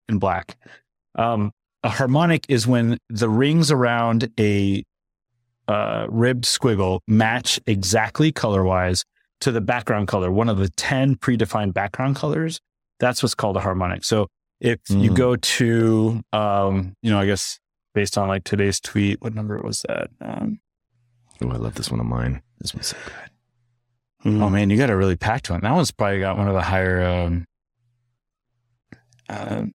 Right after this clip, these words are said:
Speaker 1: dot or steps. Let me see here. Number ninety-three seventy.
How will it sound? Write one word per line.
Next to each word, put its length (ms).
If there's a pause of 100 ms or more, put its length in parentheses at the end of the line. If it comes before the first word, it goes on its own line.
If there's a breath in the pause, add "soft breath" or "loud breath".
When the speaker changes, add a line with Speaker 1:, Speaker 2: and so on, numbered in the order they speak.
(360)
Speaker 1:
dot 240 (180)
or 240 (460)
steps. 720 (340)
Let 80
me 60
see 160
here. 240 (880 loud breath)
Number 200
ninety-three 720
seventy. 520